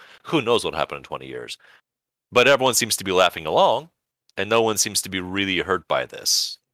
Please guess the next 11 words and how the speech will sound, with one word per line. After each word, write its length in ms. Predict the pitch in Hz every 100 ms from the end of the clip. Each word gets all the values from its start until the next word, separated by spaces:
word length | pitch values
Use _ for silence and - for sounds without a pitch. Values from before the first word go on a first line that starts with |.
| -
The 80 | 95
setup 380 | - 117 110 104
is 140 | 87 85
explicit 600 | - - 95 92 90 80
for 100 | 78
the 100 | 76
sake 260 | - 80 78
of 80 |
getting 220 | - 76 73
your 120 | 67
attention. 420 | - 87 - -